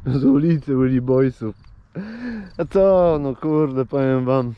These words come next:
Trzeba trenować, no.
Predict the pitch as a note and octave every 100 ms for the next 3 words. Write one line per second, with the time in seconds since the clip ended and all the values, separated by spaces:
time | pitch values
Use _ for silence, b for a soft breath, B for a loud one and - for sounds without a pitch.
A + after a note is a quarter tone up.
0 | b b b _ - - - - - B
1 | B B B B B - - - - D#3+
2 | D3 F3 D#3+ E3+ F3+ E3 C3 A2+ A2 A2
3 | G#2+